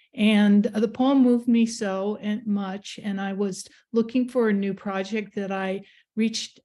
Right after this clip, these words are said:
out, we reached out to one another and determined we were gonna go forward with a major collaboration on an artist's book project. And it turned into a wonderful conversation back and forth between a drawing that led to a poem, which led back to a drawing and a print and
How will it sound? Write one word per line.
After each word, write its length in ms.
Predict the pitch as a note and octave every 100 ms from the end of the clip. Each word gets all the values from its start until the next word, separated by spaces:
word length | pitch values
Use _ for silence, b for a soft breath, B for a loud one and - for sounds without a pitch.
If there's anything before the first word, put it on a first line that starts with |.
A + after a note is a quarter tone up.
| -
out, 400 | G#3 A3 A#3+ - _ -
we 140 | G3+
reached 360 | F#3+ G3+ - - A3+
out 260 | B3 B3
to 80 | -
one 160 | G#3+ G#3
another 420 | G3+ G3 F#3+ F#3+
and 140 | F3+
determined 440 | F#3 - G#3+ F#3+ F3
we 140 | G3+
were 120 | B3+
gonna 200 | A3+ F#3
go 220 | F3 G3
forward 500 | G3+ - F#3+ F3 E3+
with 180 | E3+ E3+ F3
a 20 |
major 380 | F3 F#3 F#3 G3
collaboration 840 | - E3+ F3 E3+ E3 E3 - F3+
on 160 | E3+ E3
an 140 | D#3+
artist's 380 | D#3+ D#3+ D#3+ -
book 260 | - A#2+ -
project. 720 | - C#3 C3+ - - - b b b b b
And 140 | F3+ G3
it 100 | G#3
turned 300 | A#3 A#3 A3+
into 560 | G#3+ G3+ G3+ G#3 G3 G3
a 80 |
wonderful 800 | F3+ G3+ A3 A#3+ - G3+ G3 G3 B B -
conversation 840 | A3 G#3 F#3+ - B3 B3 - G#3+
back 260 | G3 F#3+ G3
and 100 | F#3
forth 360 | - G#3 G3+
between 380 | G#3 G3 G3+ G3
a 100 | F#3
drawing 640 | E3+ F#3 G#3 G#3+ G#3 G3+
that 180 | F#3+ F#3+
led 240 | F#3 F3+ F3+
to 180 | F#3
a 60 | E3+
poem, 480 | E3+ A3+ A3+ G#3+ G3
which 240 | F3+ -
led 180 | F3+ E3+
back 240 | E3+ E3+ -
to 180 | F3
a 40 | E3+
drawing 600 | F3 G3+ G3+ G3+ G3 F#3
and 100 | E3
a 40 |
print 580 | E3+ - G#3 G3+ G3+ G3+
and 260 | F#3+ F3